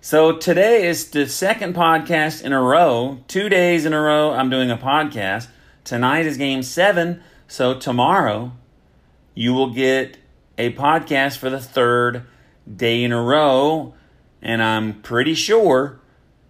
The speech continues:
that tomorrow I will announce the giveaway winner. Are you going to order a World Series championship hat,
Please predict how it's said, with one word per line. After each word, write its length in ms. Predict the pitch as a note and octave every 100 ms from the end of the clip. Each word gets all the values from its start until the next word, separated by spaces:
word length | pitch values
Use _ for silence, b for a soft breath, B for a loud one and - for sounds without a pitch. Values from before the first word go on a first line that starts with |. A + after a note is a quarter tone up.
| _ _
that 360 | G#2+ A2 A2+ -
tomorrow 680 | C3 A2 B2+ D#3 A#2+ B2+
I 180 | - A2+
will 240 | A#2 C3 C#3
announce 340 | B2 B2 B2
the 140 | C3+
giveaway 720 | A#2+ G#2+ C3+ C3+ A#2+ A#2 A2+
winner. 500 | A2+ B2 E3+ G#2+ - - _ _ _ _ b b b b b b b -
Are 160 | G#2
you 160 | A2 A2
going 320 | A#2 B2 B2+
to 200 | B2 C3
order 280 | C3 C3+ C3+
a 100 | C3
World 340 | B2 C3+ C#3
Series 400 | - D3 C#3+ B2+
championship 840 | - E3+ F3 F3+ E3+ E3 D#3+ D#3+ C3
hat, 400 | C3 E3+ B3 -